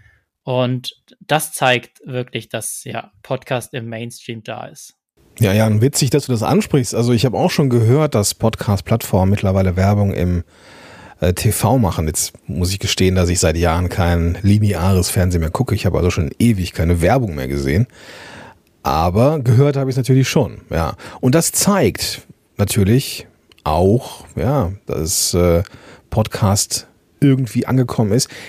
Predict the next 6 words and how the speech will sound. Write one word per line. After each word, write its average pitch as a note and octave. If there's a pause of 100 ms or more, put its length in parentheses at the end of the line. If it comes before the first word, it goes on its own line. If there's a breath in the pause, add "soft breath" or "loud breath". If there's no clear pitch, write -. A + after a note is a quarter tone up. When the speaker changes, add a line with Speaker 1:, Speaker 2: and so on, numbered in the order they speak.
Speaker 2:
Ich -
erlebe D#3
es D#3
tatsächlich B2+ (100)
so, B2 (640 soft breath)
dass A2+